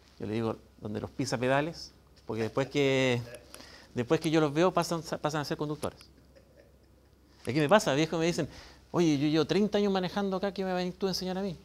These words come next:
Sí, yo te voy a enseñar. Vamos,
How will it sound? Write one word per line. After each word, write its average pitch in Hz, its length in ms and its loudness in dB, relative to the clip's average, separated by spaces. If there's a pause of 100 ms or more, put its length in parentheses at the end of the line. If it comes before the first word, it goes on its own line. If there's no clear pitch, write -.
(960)
Sí, - 140 -8 (680)
yo 180 100 -2
te 214 60 -4
voy 247 60 0
a - 20 -2
enseñar. 240 220 -6 (1040)
Vamos, 190 200 2